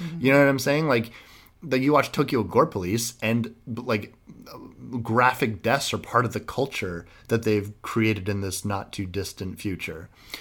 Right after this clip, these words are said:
Speaker 2: So when you're dealing with Suicide Club, you're like, "Oh, is this, like, just a world where people get splattered in blood and they just go back to work?" Nope.
Speaker 1: No. Everyone's mortified and appalled and scared and confused.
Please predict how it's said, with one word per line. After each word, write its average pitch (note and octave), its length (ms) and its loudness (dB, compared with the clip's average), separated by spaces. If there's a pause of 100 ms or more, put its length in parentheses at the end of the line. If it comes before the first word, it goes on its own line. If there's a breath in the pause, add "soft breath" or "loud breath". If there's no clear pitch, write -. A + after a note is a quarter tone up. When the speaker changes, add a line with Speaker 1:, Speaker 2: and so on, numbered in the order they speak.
(180 loud breath)
Speaker 2:
So B2+ 320 8
when B2 220 4
you're A#2+ 120 4
dealing C#3 220 2
with B2 100 2
Suicide D#3 380 0
Club, G2 300 -4
you're G#2 120 -4
like, G#2 160 -6
"Oh, C3 180 0
is F2+ 160 -4
this, A2 200 -4
like, G2+ 140 0
just - 200 -4
a G#2 40 -2
world G2+ 380 0
where F#2+ 360 -4 (340 loud breath)
people A#2 240 0
get A#2 200 0
splattered A#2 420 2
in A2 160 2
blood A2+ 420 4
and G#2 140 2
they G#2 80 0
just G#2 220 -6
go G#2+ 300 -2 (140)
back A2+ 240 2
to G#2 80 -4
work?" A2 420 2 (180)
Nope. C3+ 160 6
Speaker 1:
No. G3 280 0 (340 loud breath)
Everyone's A3+ 480 4
mortified F3+ 720 -2
and D3 100 -6
appalled F#3+ 500 0
and D3+ 160 -10
scared F3 480 -4
and D3+ 100 -10
confused. C#3+ 720 -8